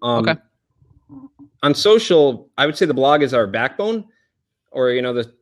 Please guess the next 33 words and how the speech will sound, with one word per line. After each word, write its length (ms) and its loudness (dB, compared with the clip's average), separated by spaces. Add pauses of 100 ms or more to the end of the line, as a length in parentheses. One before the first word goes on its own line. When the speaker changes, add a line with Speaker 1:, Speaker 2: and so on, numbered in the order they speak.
(260)
Speaker 1:
the 280 -6
hub 220 0
of 80 2
the 60 -2
wheel, 340 2
and 160 -4
we 80 0
have 120 0
multiple 300 -2
spokes. 420 -6
So 180 -4
we, 180 -4
you 140 -6
know, 80 -4
we're 140 -4
very 260 4
active 320 -2
on 100 -4
the 60 -6
Facebook. 500 -6 (380)
Um, 580 -6
we 160 -4
have 180 -4
both 220 0
an 60 -6
Atmel 420 -2
maker 340 -2
page 340 -2
as 120 -4
well 220 2
as 120 -4
an 80 -4
At-, 200 -4